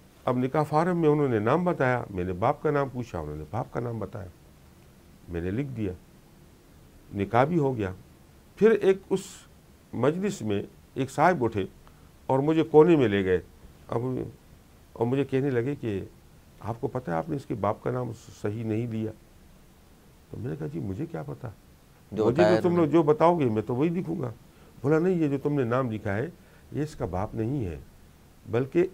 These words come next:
Speaker 1: इसने इसकी माँ से शादी की थी, तो ये बच्चा इस बेवा की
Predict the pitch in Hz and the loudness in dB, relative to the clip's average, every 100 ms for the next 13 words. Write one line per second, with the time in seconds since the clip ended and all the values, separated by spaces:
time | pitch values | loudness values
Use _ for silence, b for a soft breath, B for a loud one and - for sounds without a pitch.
0 | - 214 - 147 113 104 113 - - - | -2 -4 -2 -4 0 0 0 -4 -14 -20
1 | - - 170 - 170 120 117 143 160 - | -20 -6 -6 -4 -4 0 0 0 -4 -2
2 | 90 95 123 139 139 196 269 - - - | -4 -2 -8 -10 -10 -8 -10 -12 -20 -20
3 | - - - 147 156 160 123 - 165 170 | -20 -20 -6 0 4 4 4 4 2 0
4 | - - - - - - - - 123 95 | -16 -20 -20 -20 -20 -20 -20 -8 -6 -2
5 | 92 120 151 156 147 135 | 4 6 6 4 -2 -2